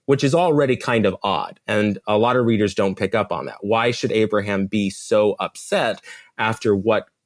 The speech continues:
God seems to have rationally stated? The other thing that has to be really understood is that in that ancient Near Eastern context, right,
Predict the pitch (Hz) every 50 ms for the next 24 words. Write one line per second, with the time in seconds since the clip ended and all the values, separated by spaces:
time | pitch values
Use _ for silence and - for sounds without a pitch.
0 | _ _ _ _ _ _ _ - 117 110 110 107 104 95 90 - - - - 143
1 | 143 147 139 123 - - - 113 107 107 92 - 95 92 98 104 110 113 113 -
2 | - - 107 95 92 90 87 82 - - - - - 156 156 143 107 76 - -
3 | - - - - - - - - 139 151 175 220 262 262 - - 190 175 147 131
4 | 120 117 92 107 127 120 110 - - - 107 92 101 107 104 95 104 107 104 101
5 | 98 98 95 92 95 95 - - - 101 95 92 90 - - - - - _ -
6 | 127 123 110 - - 131 120 120 113 - _ _ - 135 143 160 180 185 180 170
7 | 139 - _ - 120 127 127 131 131 127 - - 131 135 135 131 - 139 123 127
8 | 120 117 117 117 - - - 107 101 95 - - - - 170 190 - - 101 78
9 | - - - - - - - - - _ _ _ - 104 101 98 98 95